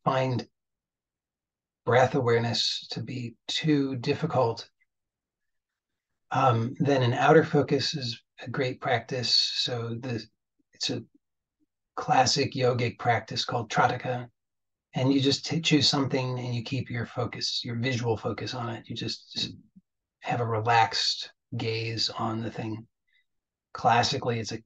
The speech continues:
candle flame, but it could be something else, or it could be a, I guess it would classically be a candle flame or an idol, uh, or a, or some kind of, um, or a yantra, perhaps.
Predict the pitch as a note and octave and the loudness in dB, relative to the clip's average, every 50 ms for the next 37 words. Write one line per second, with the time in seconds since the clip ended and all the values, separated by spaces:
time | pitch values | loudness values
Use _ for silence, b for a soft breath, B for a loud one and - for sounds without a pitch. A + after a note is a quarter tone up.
0 | _ _ _ _ - - - - - - B2+ A#2+ A#2+ A#2+ A#2 A2 A2 - - - | _ _ _ _ -14 -14 -12 -8 -6 -2 0 0 2 2 0 0 -2 -6 -8 -6
1 | A2+ A#2 A2+ A2+ A2+ G#2 - _ _ _ _ _ _ _ _ _ - D#3 C#3 C3+ | -4 -4 -2 -2 -4 -6 -6 _ _ _ _ _ _ _ _ _ -2 -2 -2 -2
2 | B2+ B2 _ _ _ - - - C3 A2+ G#2 G#2+ A2+ A2 G#2+ A2+ A2+ A2 - - | -2 -6 _ _ _ -12 -10 -8 -6 -6 -6 -8 -8 -8 -8 -8 -8 -10 -12 -16
3 | _ _ _ _ - - - B2+ A2 - - A2 G#2+ - - B2 B2 A#2+ - - | _ _ _ _ -8 -6 -6 -4 -4 -6 -6 -6 -2 0 2 2 2 2 2 2
4 | C#3 A#2+ B2 A2+ A2 - - _ _ _ b b b b _ _ - D#3 C#3+ D#3+ | 2 2 2 0 -2 -6 -8 _ _ _ b b b b _ _ -2 0 2 2
5 | C#3+ - - - - - C#3 C#3+ C#3+ C#3 - - D#3+ C#3 B2+ - - B2 A#2+ A#2 | 2 2 0 -2 -2 0 0 0 0 0 0 2 4 4 4 4 2 -2 -2 -2
6 | A2+ A2+ G#2 G2 - - C3+ C3 C3+ B2+ - - C3+ B2+ B2+ B2 B2+ B2 A2+ A2+ | -2 -4 -4 -4 -4 -2 0 2 2 2 0 0 -2 0 0 0 -2 -2 -2 -4
7 | A2 - - - B2 A2 A#2+ A2 G#2 - _ _ _ _ _ _ _ _ _ _ | -4 -6 -6 -6 -4 -4 -4 -4 -6 -8 _ _ _ _ _ _ _ _ _ _
8 | _ _ _ _ _ _ _ _ _ _ _ - b b b b _ - - A#2+ | _ _ _ _ _ _ _ _ _ _ _ -20 b b b b _ 0 2 4
9 | A#2 A2 G#2 G2+ G#2 - - C#3+ C#3+ C3 B2+ B2+ A#2+ A#2 A#2 - - - E3 D3 | 6 6 6 6 4 4 4 4 6 6 6 6 4 4 0 -2 0 2 4 4
10 | - - - D3+ C#3+ - - C3+ C3 B2+ B2 B2 A#2+ A2+ - - B2+ A#2+ A#2 A2 | 4 6 6 6 4 4 2 0 2 4 4 4 4 2 0 0 0 0 0 0
11 | A2 G#2+ G#2+ G#2+ A#2 _ _ _ _ _ _ _ _ - - A#2+ A#2 A2+ - C#3 | -2 -4 -6 -8 -10 _ _ _ _ _ _ _ _ -8 -4 -4 -4 -4 -4 -4
12 | C#3+ B2 A2 A2+ A2+ A#2 - - A#2+ A2 A2 A#2 - _ _ _ - C3 A#2 A#2+ | -4 -2 -2 -2 -2 -4 -4 -4 -6 -4 -6 -8 -8 _ _ _ -10 -6 -6 -6
13 | B2 A#2+ - - - | -6 -8 -10 -14 -16